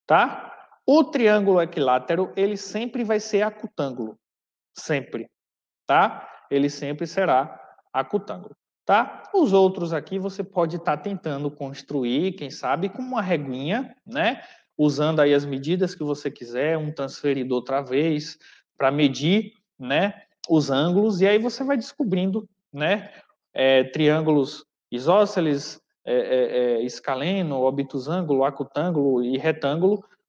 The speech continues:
com outras medidas que você vai, é, fazendo aí, tá? Em suas construções, caso você queira fazer essa investigação de outros tipos de triângulos aí, né? É, com esses nomes,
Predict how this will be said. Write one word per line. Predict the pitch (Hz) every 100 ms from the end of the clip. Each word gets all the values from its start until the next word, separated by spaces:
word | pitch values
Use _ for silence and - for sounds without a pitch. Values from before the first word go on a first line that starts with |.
| _
com | - 185
outras | 165 180 196 220 202
medidas | 202 165 170 175 -
que | 170
você | 165 170
vai, | 143 139 143 156 - _ _ _ _ -
é, | 127 127 127 123
fazendo | 120 175 165 151 151
aí, | 156 139 156 _ _ _
tá? | 143 190 175
Em | 156
suas | - 156
construções, | 156 156 151 147 143 135 151 156 - - _ _
caso | 139 147 147
você | 147 143 151
queira | 147 160 180
fazer | 185 190 165 165
essa | 170 175
investigação | 160 156 160 - 151 143 - 127 135 - _ _ _
de | 135 143 156
outros | 202 233 247 247 247 220
tipos | - 196 190 190
de | 175
triângulos | 170 175 151 151 151 151 151 143
aí, | 127 120 131 156
né? | 139 156 170 - _ -
É, | 123 120
com | - 156
esses | 160 160 147
nomes, | 127 127 135 185 285 -